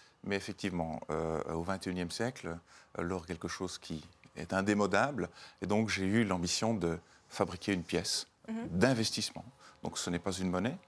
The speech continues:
Speaker 1: j'insiste, euh, on n'a pas le droit de battre monnaie, euh, en tant qu'entreprise privée. C'est une pièce d'investissement et on a tout, euh, la, la technologie, la, la, le savoir-faire en Suisse pour,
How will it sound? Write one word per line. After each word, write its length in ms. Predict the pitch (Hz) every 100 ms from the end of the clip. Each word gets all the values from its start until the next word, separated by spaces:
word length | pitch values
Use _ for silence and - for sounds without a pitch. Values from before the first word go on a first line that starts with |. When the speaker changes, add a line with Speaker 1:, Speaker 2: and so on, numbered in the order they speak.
| -
Speaker 1:
j'insiste, 480 | 78 - - - -
euh, 200 | - - -
on 20 |
n'a 100 | -
pas 140 | -
le 60 | 95
droit 200 | 92 101
de 100 | 85
battre 320 | 80 - -
monnaie, 280 | 95 92 101 - - - - -
euh, 200 | 87 80
en 100 | 80
tant 180 | 87 87
qu'entreprise 560 | 85 80 82 90 - -
privée. 360 | 98 90 117 156 - -
C'est 260 | - 139
une 100 | 139
pièce 220 | 117 131 113
d'investissement 580 | 101 98 - - 82 - - - - -
et 160 | 98
on 140 | 98 92
a 80 | 92
tout, 380 | - 123 135 -
euh, 380 | 95 85 64 69 -
la, 240 | 85 87 69
la 140 | 82
technologie, 760 | - 101 104 98 95 110 127
la, 260 | 117 85 85
la, 220 | 73 82 76
le 120 | 90
savoir-faire 500 | - 95 95 - 104
en 60 |
Suisse 320 | 98 - 143 - -
pour, 340 | 143 135 -